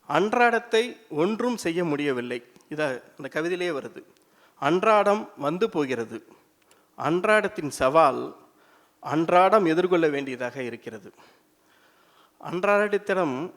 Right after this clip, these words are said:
அன்றாடம் கோபித்து கொள்ள முடியுமா? கோபித்து கொண்டு இருக்க முடியுமா? சமரசம் செய்து கொள்ளவும் வழி இல்லை. அன்றாடத்தை அன்றாடம் சமாளித்து தான் ஆக வேண்டும். போக்கு காட்டவும் இயலாது.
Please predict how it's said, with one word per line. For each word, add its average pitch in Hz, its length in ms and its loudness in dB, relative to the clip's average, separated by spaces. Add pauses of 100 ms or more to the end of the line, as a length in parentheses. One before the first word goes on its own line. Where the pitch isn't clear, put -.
(220)
அன்றாடம் 202 580 2
கோபித்து 220 400 0
கொள்ள 156 200 0
முடியுமா? 143 560 0 (280)
கோபித்து 214 440 -4
கொண்டு 185 280 -2
இருக்க 170 260 -2
முடியுமா? 135 480 -4 (1400)
சமரசம் 226 600 6
செய்து 185 300 2
கொள்ளவும் 180 340 4
வழி 143 280 2
இல்லை. 120 280 -10 (1120)
அன்றாடத்தை 208 880 2
அன்றாடம் 175 460 2
சமாளித்து 170 580 -2
தான் 165 240 4
ஆக 139 240 0
வேண்டும். 131 340 -2 (2000)
போக்கு 240 320 8
காட்டவும் 180 500 4
இயலாது. 131 480 0